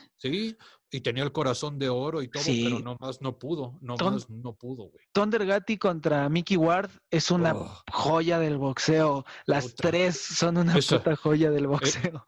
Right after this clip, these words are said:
Speaker 1: puta, esa trilogía, güey. El, el, creo que el noveno round de la primera pelea sí es de,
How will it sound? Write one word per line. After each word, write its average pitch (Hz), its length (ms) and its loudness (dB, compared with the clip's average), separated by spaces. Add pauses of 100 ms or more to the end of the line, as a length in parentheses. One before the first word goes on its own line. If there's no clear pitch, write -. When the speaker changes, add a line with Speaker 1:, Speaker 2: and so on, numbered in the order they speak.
Speaker 1:
puta, 131 240 0
esa 131 200 0
trilogía, 123 680 0
güey. 92 220 -14
El, 113 300 -8
el, 120 200 -4
creo 160 120 -4
que 196 100 -2
el 180 60 -2
noveno 156 340 -6
round 156 280 -4
de 143 60 -4
la 117 120 -6
primera 120 380 -8
pelea 120 320 -6
sí 131 140 -10
es 117 100 -8
de, 131 160 -12